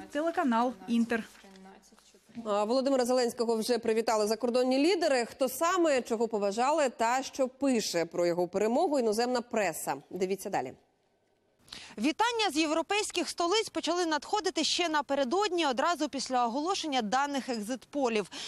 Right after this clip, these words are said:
Speaker 3: Одним із перших Володимиру Зеленському зателефонували президенти Польщі та Франції Анджей Дуда і Еммануель Макрон.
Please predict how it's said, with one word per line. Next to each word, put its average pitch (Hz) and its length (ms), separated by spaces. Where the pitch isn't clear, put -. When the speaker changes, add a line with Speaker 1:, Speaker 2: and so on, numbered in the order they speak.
Speaker 3:
Одним 415 400
із - 100
перших 294 640
Володимиру 269 500
Зеленському 285 640
зателефонували 277 960
президенти 214 580
Польщі 339 440
та 277 140
Франції 302 520
Анджей 214 360
Дуда 285 320
і 214 80
Еммануель 214 520
Макрон. 226 540